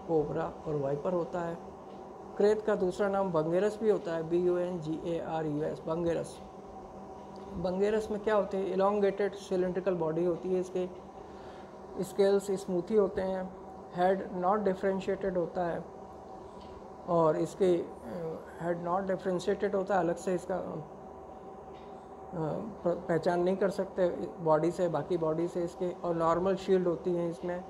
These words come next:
और causes more death as compare to other snakes। और ये दूसरे सांपों की अपेक्षा के बहुत ज़्यादा सा-, डेथ इसी के काटने से होती है। तो craze जो है desert के अंदर हमारे डीडवाना में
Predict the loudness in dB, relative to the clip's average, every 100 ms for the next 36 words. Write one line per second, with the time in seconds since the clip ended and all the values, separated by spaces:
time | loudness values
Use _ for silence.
0 | -14 -16 -16 -10 0 0 4 2 4 2
1 | 2 4 8 8 8 4 2 -10 -16 -18
2 | -6 0 0 0 -4 -2 0 0 0 -6
3 | -6 -4 0 0 -2 -6 -6 -6 -4 -2
4 | 0 0 0 -2 0 -2 2 0 0 -4
5 | -4 -4 -4 -4 -4 -4 0 2 4 6
6 | 4 0 -4 -6 -12 -14 -14 -6 4 4
7 | 4 -4 0 0 2 2 2 -2 -2 0
8 | 0 0 0 0 0 -4 -10 -14 -4 -2
9 | 0 2 2 2 2 2 0 -2 -12 -4
10 | 0 4 4 4 -2 -2 -2 -4 -6 -12
11 | -16 -16 -10 -6 0 0 2 0 0 2
12 | 2 2 0 -2